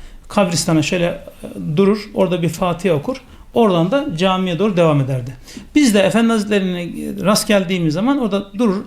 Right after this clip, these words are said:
izlerdik. Efendi Hazretleri camiye girdikten sonra biz de arkasından girerdik. Bakın, bir dilenci geldi. Yanlış hatırlamıyorsam bir bayan, kadın, e, dilenci geldi ve işte Allah rızası için falan. İnanın bakın, yani ben bu, bu manzarada, e, ben o zaman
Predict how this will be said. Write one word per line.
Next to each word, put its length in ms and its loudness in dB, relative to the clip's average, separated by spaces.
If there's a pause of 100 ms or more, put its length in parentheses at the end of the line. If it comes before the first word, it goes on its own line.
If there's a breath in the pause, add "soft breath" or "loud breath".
izlerdik. 640 -2 (300 loud breath)
Efendi 200 2
Hazretleri 240 0
camiye 340 0
girdikten 360 -2
sonra 200 -2
biz 100 -2
de 40 2
arkasından 560 -2
girerdik. 480 -2 (140 loud breath)
Bakın, 300 2
bir 180 4
dilenci 340 2
geldi. 340 -2 (180)
Yanlış 260 2
hatırlamıyorsam 480 -2
bir 200 0
bayan, 300 0
kadın, 340 -4 (420 soft breath)
e, 220 -2
dilenci 360 0
geldi 420 0 (520 soft breath)
ve 260 2 (380)
işte 180 -2
Allah 300 2
rızası 320 2
için 60 -2
falan. 400 -4 (360 soft breath)
İnanın 360 4
bakın, 280 0
yani 300 0
ben 400 0
bu, 200 -4
bu 100 2
manzarada, 460 2
e, 760 -6
ben 300 0
o 100 0
zaman 360 -2